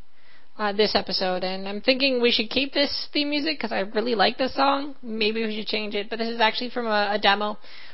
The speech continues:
uh, from nineteen ninety-eight. Um, I believe it was from Abduction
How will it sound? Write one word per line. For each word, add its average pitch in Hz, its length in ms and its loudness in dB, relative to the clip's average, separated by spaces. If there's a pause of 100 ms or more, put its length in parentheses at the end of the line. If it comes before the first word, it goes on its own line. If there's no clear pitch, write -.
(120)
uh, 202 240 6
from 220 240 -2
nineteen 233 340 2
ninety-eight. 226 520 2 (580)
Um, 185 960 0
I 202 120 -2
believe 262 260 0
it 285 80 2
was 247 180 0
from 240 460 4
Abduction 302 880 -2